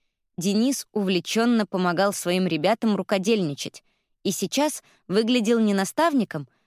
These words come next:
а захваченным вдохновением творцом. Даже привычной синей бойцовки с нашивками на вожатом не было. Вместо неё,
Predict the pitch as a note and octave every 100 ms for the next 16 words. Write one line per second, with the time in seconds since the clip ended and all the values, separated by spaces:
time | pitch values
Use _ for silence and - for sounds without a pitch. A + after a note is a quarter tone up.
0 | _ _ F3+ D#3+ F3+ F#3 G#3 - B3 A#3+
1 | A#3+ E3+ E3+ E3+ D3+ F#3+ G3+ F#3+ F#3 F#3
2 | - - B3 D#3+ _ _ _ _ _ _
3 | _ G#3+ B3 B3 C4 B3 C4+ - A#3+ -
4 | B3 B3+ G#3 G3 - C#4+ - F#3 - D#3+
5 | - B3 - E3+ D3 D3+ E3 F#3 A3 B3
6 | C#4+ G3+ C#3+ D#3+ _ _ _ _ _ _
7 | E3 E3+ G3+ G#3 - G3+ G#3 C#4+